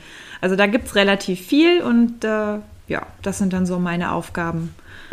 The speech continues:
so ein bisschen das zu koordinieren. Oder auch, was wir auch relativ zügig nach meinem Trainer C gemacht haben, ist ein,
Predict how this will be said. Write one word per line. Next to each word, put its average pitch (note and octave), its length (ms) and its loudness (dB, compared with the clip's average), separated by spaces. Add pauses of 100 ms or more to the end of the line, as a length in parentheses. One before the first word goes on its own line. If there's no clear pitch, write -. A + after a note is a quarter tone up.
(280)
so - 140 -6
ein E3+ 40 -2
bisschen F3 260 -4
das E3+ 180 -4
zu F3+ 120 -8
koordinieren. D#3 800 -4
Oder F#3+ 340 0
auch, F#3 180 -2
was - 180 -8
wir F#3 240 -4
auch B3 200 4
relativ B3 480 -2
zügig A3+ 340 -2
nach G#3 160 -2
meinem G3 220 -2
Trainer G3 320 -2
C F#3+ 180 -2
gemacht F#3 300 -2
haben, F3+ 180 -6
ist - 180 -12
ein, D#3+ 320 -8